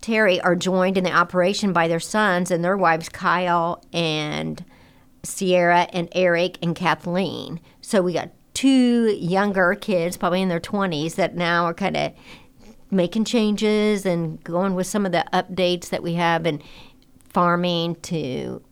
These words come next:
some conservation practices. And so the neat thing about the featured farmers of the day is down at the State Fair, there's the glass barn, and it's, um, talks about Indiana soybeans, but they are featured there at two thirty every day, and so you can go learn about their operation if you happen to be there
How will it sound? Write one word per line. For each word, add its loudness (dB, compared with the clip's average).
some -8
conservation -2
practices. -6
And 0
so -2
the 2
neat 2
thing 0
about 0
the -12
featured -4
farmers 2
of -2
the -2
day 0
is -2
down 2
at -4
the -8
State -2
Fair, 0
there's 0
the -6
glass 2
barn, 2
and -6
it's, -8
um, -8
talks -2
about 2
Indiana -2
soybeans, -2
but 0
they 2
are 2
featured -2
there 0
at -6
two 0
thirty 0
every -4
day, -4
and -8
so -6
you -4
can -2
go 2
learn -2
about -2
their 0
operation -2
if -10
you -6
happen -4
to -6
be -8
there -8